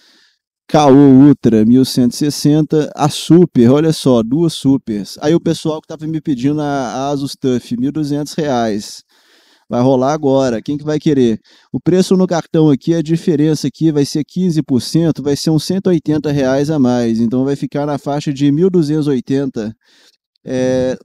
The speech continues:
cento e oitenta a mais, não, mil trezentos e oitenta no cartão, tá? Essa Asus tuf, mil trezentos e oitenta no cartão aproximadamente. E essa aqui uns mil trezentos e cinquenta no cartão. Essa é D V G A de duas fãs aqui, ó,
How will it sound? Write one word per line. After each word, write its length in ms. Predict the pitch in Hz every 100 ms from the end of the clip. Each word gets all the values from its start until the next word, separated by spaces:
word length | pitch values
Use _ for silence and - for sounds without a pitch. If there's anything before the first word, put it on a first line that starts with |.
| _
cento 240 | - 156
e 40 | 147
oitenta 320 | 131 143 127
a 40 |
mais, 240 | 123 143 123
não, 140 | 123
mil 160 | 135 175
trezentos 420 | 175 156 151 147
e 40 |
oitenta 420 | 139 120 135 135 139
no 100 | 135
cartão, 540 | 139 - 113 110 95 -
tá? 240 | 117 120
Essa 400 | 123 - 123 120
Asus 300 | 127 117 110 -
tuf, 560 | 123 139 143 - 151 - _ _ _ -
mil 140 | 139
trezentos 400 | 160 170 135 143
e 40 | 135
oitenta 400 | 123 123 127 127
no 120 | 120
cartão 400 | 117 - 123 120
aproximadamente. 1160 | 113 120 117 120 113 123 139 127 147 147 - - _ _ _ _ _ _
E 60 | 139
essa 220 | 151 -
aqui 180 | 147 156
uns 180 | 160 143
mil 200 | 151 170
trezentos 400 | 175 160 156 160
e 20 |
cinquenta 400 | 151 131 131 143
no 80 | 143
cartão. 500 | 147 - 131 120 120 -
Essa 140 | - 131
é 40 |
D 120 | 123 127
V 160 | 131
G 200 | 127 123
A 180 | 120 127
de 100 | 123
duas 360 | 117 139 135 -
fãs 340 | 123 131 127
aqui, 320 | 127 - 117
ó, 160 | 104